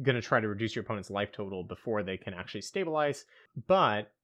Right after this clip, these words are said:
uh, your opponent, of course, is going the other way, right? Where they're trying to protect their life total. They might use their life total to be up on cards, and, uh, you haven't converted all your mana advantage, uh,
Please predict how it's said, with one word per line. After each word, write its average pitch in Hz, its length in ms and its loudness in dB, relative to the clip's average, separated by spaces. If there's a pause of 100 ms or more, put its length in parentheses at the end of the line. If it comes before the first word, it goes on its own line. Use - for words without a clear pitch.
(600)
uh, 113 140 6
your 110 240 6
opponent, 151 360 2
of 110 80 -6
course, 123 260 0
is 110 100 -4
going 110 240 -2
the 101 100 0
other 120 140 4
way, 87 100 -4
right? 95 400 -2
Where 117 120 0
they're 110 140 2
trying 110 420 0
to 98 360 -4 (500)
protect - 540 0 (180)
their 131 320 6
life 101 260 0
total. 95 500 -6 (220)
They 131 140 6
might 123 200 2
use 117 160 2
their 165 160 6
life 110 220 2
total 98 300 -4
to 101 60 -6
be 107 80 0
up 98 120 -2
on 95 100 -8
cards, 92 480 -4 (640)
and, 101 460 0
uh, 95 220 0 (260)
you 117 180 -2
haven't 107 280 2
converted 101 460 0
all 104 220 2
your 98 260 -2
mana 104 300 0
advantage, 92 720 -6 (260)
uh, 92 200 2